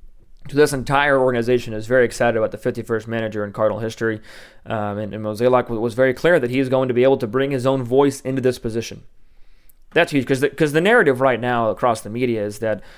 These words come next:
uh, you know, the, the, the old way of managing baseball is gone. And they talked about this in the press conference, that it's the front office managing now more so than the actual manager. I think Mozeliak kind of did his best to, to dispel that. I don't know if I necessarily agree with that,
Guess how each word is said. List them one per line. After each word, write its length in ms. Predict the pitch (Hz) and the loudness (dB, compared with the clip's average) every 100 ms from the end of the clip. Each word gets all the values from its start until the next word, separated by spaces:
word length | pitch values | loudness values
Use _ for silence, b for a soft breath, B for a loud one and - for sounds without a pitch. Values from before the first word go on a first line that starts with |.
| B B | B B
uh, 160 | 110 107 | -6 -6
you 340 | 107 98 - | -6 -8 -10
know, 200 | 110 101 | -8 -8
the, 140 | 98 76 | -10 -12
the, 380 | 50 107 110 98 | -10 -4 -2 0
the 140 | 127 | 4
old 160 | 143 143 | 4 6
way 100 | 139 | 6
of 100 | 123 | 4
managing 320 | 131 127 117 | 2 -2 0
baseball 460 | 127 120 117 113 | -2 0 0 0
is 120 | 107 104 | -2 -2
gone. 180 | 123 | -2
And 100 | 120 | -2
they 60 | 113 | 0
talked 200 | 135 131 | 0 0
about 140 | 117 | 0
this 160 | 117 113 | -2 -4
in 40 | |
the 40 | 98 | -4
press 220 | 123 120 | -2 -2
conference, 380 | 120 110 110 104 | -2 -6 -6 -4
that 140 | 110 | -4
it's 180 | 101 - | -4 -8
the 100 | 98 | -4
front 200 | 147 156 | 0 4
office 320 | 139 131 120 | 4 2 -4
managing 460 | 120 120 120 117 117 | -4 -4 -4 -6 -4
now 240 | 117 117 | -2 -2
more 200 | 117 120 | 0 -2
so 120 | 120 | -2
than 120 | 113 110 | -6 -4
the 60 | |
actual 280 | 113 110 110 | -6 -4 -6
manager. 540 | 107 117 110 117 113 - B B B | -6 -6 -4 -2 -4 -4 B B B
I 60 | - | -6
think 140 | 120 | -2
Mozeliak 420 | 127 120 123 117 | -2 2 2 2
kind 160 | - 120 | 0 -4
of 80 | 110 | -2
did 140 | 120 | -2
his 120 | 117 | -2
best 260 | - 123 113 | 2 0 0
to, 80 | 107 | -8
to 160 | - 110 | -12 -8
dispel 460 | 107 - 143 147 | -8 0 4 6
that. 200 | 135 135 | 6 4
I 60 | 131 | 2
don't 100 | 113 | 0
know 80 | 117 | -4
if 100 | 101 | 0
I 140 | 123 | 0
necessarily 400 | 135 131 131 127 | 0 0 0 2
agree 160 | 120 120 | 2 -2
with 160 | 117 | -2
that, 240 | 123 117 | -2 -2